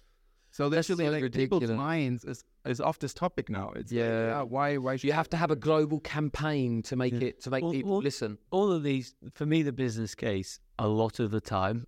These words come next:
Speaker 3: obviously it's case specific, is about, um, leadership, um, having voices around them that challenge their, uh, thought process.
Speaker 2: Yeah.
Speaker 3: And, uh,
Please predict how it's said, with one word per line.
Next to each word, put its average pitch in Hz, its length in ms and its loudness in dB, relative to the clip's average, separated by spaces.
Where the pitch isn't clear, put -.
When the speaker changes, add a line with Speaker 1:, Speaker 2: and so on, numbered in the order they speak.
Speaker 3:
obviously 107 320 0
it's 98 120 -4
case 107 220 -2
specific, 107 800 -4
is 113 180 0
about, 101 540 0
um, 98 420 -2
leadership, 113 800 0
um, 107 360 0
having 151 560 0
voices 143 460 -2
around 123 340 0
them 95 320 -2
that 110 280 -4
challenge 117 760 0
their, 104 720 -2
uh, 104 260 0
thought 131 260 0
process. 107 560 -2
Speaker 2:
Yeah. 120 220 0
Speaker 3:
And, 110 340 -2
uh, 113 140 2